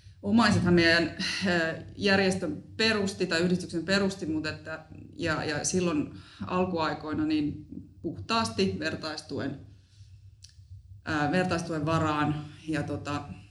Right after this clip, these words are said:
se on oikeastaan meidän kulmakivi tänäkin päivänä. Et meillä on vertaistukea Porissa, Raumalla ja Harjavallassa. Ja tota,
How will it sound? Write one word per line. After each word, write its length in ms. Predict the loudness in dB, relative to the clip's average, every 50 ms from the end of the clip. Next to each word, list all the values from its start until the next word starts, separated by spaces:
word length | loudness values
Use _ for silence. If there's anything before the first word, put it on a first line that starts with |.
| -20 -20 -20 -14
se 180 | -6 -4 -2 0
on 100 | 0 0
oikeastaan 380 | 0 0 -2 -2 -2 -2 0
meidän 180 | 2 2 2 2
kulmakivi 440 | 2 2 2 0 -2 -2 -2 -2 -2
tänäkin 380 | 0 0 -2 -2 -4 -4 -8 -10
päivänä. 580 | -8 -8 -6 -4 -4 -2 -2 -4 -4 -6 -12 -16 -18 -18 -16 -16 -16 -16 -18 -20 -20 -18 -16 -16 -14 -14 -12 -14 -12 -14 -12 -10
Et 60 | -6
meillä 160 | -4 -2 0 0
on 60 | 0
vertaistukea 600 | 2 0 2 2 0 0 0 -2 -6 -8 -8 -8
Porissa, 500 | -4 -2 0 0 0 0 0 0 -2 -2
Raumalla 440 | -2 0 0 2 2 2 2 2 0
ja 120 | -2 -4
Harjavallassa. 760 | -4 -4 -2 0 0 0 0 -2 -2 -2 -2 -2 -4 -4 -4 -6 -12 -14 -16 -18 -20 -20 -20 -20 -20 -20 -20 -20 _ -18 -18 -16 -14 -16 -14 -8 -2
Ja 220 | 0 0 2 2
tota, 500 | 0 -2 -2 -2 -2 -2 -2 -2 -2 -4